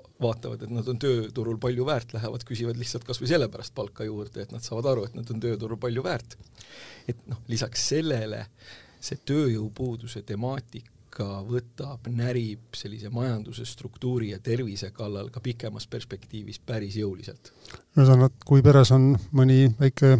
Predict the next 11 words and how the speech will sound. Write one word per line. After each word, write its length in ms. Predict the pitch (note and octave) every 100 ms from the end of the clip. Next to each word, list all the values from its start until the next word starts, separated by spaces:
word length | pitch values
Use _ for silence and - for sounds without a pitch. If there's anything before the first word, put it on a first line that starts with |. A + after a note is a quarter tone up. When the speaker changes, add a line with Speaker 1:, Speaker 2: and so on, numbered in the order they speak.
| G2+ -
Speaker 2:
väikeettevõtja, 720 | E3 C#3 - C3 B2+ - A#2+
siis 160 | A#2+ -
tema 220 | C3 A#2+
jaoks 180 | A#2 -
on 140 | B2
järgmiseks 380 | B2 B2 A2 -
aastaks 340 | B2 - B2 -
uudised 320 | C3+ A#2+ -
halvad, 300 | D#3 B2 A2+ -
tööjõupuudus 500 | A#2+ A2+ B2 A2
ei 80 | B2+